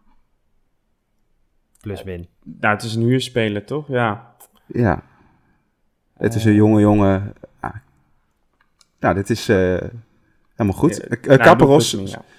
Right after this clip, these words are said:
Speaker 2: ja.
Speaker 3: ja, Caparros slaan we even over. Die heeft nog te weinig minuten gemaakt. Eh, Haris Medunjanin.
Speaker 2: Mm.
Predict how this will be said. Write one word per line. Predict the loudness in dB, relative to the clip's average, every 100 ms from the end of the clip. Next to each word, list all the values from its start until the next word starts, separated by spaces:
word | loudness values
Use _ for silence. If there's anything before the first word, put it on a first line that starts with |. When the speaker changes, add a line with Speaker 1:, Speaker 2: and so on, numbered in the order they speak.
| _ 0
Speaker 2:
ja. | 0
Speaker 3:
ja, | 0 2
Caparros | 4 4 2 0 -4 -4
slaan | 0 2
we |
even | 2 2
over. | 2 2 2 2
Die | 2
heeft | 2
nog | -2 -2
te | 2
weinig | 2 2
minuten | -2 -2 -4
gemaakt. | -4 -2 -4 -6 _ -20 -20 -20 -20 -20 _
Eh, | 4 6 6
Haris | 6 6 4
Medunjanin. | 2 4 4 4 2 -2 -8 -16 _ _ _ _ _ -20 -20 _ -20 -20 _ _ _ _
Speaker 2:
Mm. | _ -20 -18 -18 -18 -18 -18 -18 -18 -18 -20